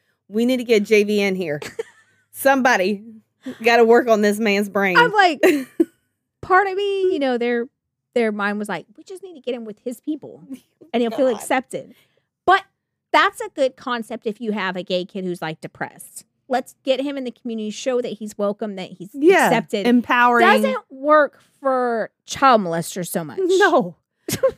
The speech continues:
Speaker 1: Bet you the same people are the ones like, "I don't want no transgender man in my bathroom <laughs> molesting my child." Listen, that's not how this works.
Speaker 2: That's exactly the people that were doing this. I think if we just get 'em with the rest of the gays.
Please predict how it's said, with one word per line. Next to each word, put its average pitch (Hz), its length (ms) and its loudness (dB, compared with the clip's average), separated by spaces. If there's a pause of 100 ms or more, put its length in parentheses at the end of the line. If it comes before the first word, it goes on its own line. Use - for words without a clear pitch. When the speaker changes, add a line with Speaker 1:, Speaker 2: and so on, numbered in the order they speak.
(1160)
Speaker 1:
Bet 453 140 0
you 381 80 4
the 294 120 -2
same 294 380 0
people 262 240 4
are 226 60 2
the 214 100 2
ones 202 320 0
like, 196 300 -2 (100)
"I 233 180 4
don't 226 300 0
want 196 220 -4
no 170 160 -2
transgender 170 840 -6
man 165 420 -4
in 143 120 -6
my 156 160 -2
bathroom 170 560 0
<laughs> - 20 0
molesting 160 640 -2
my 156 160 -14 (100)
child." 175 400 0 (320)
Listen, 440 400 4
that's 320 200 0
not 440 280 4
how 415 140 4
this 381 220 2
works. 285 600 0 (200)
Speaker 2:
That's - 180 -4 (400)
exactly 247 420 -6
the 220 120 -8
people 247 360 -12
that 190 120 -6
were 196 100 -12
doing 180 280 -14
this. 214 440 -12 (420)
I 196 80 -6
think 294 260 0
if 220 120 -2
we 240 80 -2
just 208 280 -8
get 269 180 2
'em 254 100 -2
with 233 140 0
the 185 80 -4
rest 214 320 2
of - 40 -20
the 180 80 -4
gays. 196 600 -2